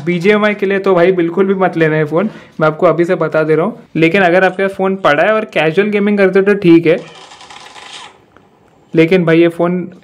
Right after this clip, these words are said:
इसका हो गया time। और भाई वो time में ना बहुत अच्छा processor था सेवन ट्वेंटी जी, तो भाई ये सेवन ट्वेंटी जी के साथ आता था processor। Guys मेरे को लग रहा है एफ़पीएस का ही game है पूरा,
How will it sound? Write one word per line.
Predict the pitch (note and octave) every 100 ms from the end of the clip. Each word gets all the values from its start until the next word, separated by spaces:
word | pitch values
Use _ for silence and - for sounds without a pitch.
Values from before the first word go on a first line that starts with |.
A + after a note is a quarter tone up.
| F3+
इसका | E3 E3+
हो | D#3+ D#3
गया | D#3+
time। | D3 D3+ F#3 - _ _ -
और | E3+
भाई | E3+ F#3
वो | D3 E3 G3
time | G3 F#3+
में | F#3+
ना | F#3+
बहुत | F3+ F3+
अच्छा | F#3 F3+
processor | F3 E3+ D#3+ D#3+ D#3+
था | G#3+
सेवन | - D#3 D#3
ट्वेंटी | D#3+ D#3+ E3
जी, | D#3+ A3+ - - -
तो | E3
भाई | E3
ये | F3+
सेवन | F3+ E3
ट्वेंटी | F3 E3+ E3
जी | D#3+
के | E3+
साथ | F3 E3+
आता | D#3+ D#3
था | E3
processor। | E3+ D#3 D#3 D#3+ A3 - - - - - - - E3
Guys | G3
मेरे | G3 F#3+
को | A3
लग | G#3+
रहा | A3
है | G3+
एफ़पीएस | F#3+ G#3+ G#3
का | A3
ही | G#3
game | E3 E3
है | D3
पूरा, | C#3 C#3